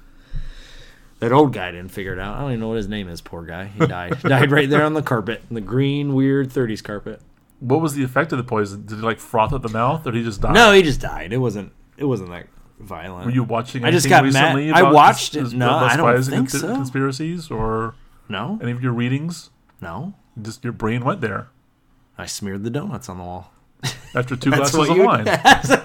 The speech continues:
Speaker 1: that's what Amanda said. She goes, "You're not drinking wine before bed anymore."
Speaker 2: <laughs>
Speaker 1: But it was so much fun. Until it's not fun, I'll tell you.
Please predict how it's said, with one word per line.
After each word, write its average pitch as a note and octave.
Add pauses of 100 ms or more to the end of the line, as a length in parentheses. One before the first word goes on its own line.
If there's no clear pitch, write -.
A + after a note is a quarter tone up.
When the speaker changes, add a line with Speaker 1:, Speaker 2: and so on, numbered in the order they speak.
(420)
Speaker 1:
that's F#3+
what F#3
Amanda D#3+
said. D3
She D3
goes, C#3
"You're F3
not D3
drinking A2
wine G2+
before G2
bed G2
anymore." G3
Speaker 2:
<laughs> -
Speaker 1:
But C#3
it D#3
was D#3
so F#3+
much E3+
fun. D3 (1120)
Until C#3+
it's A#2
not C3
fun, C#3
I'll B2
tell G3
you. D#3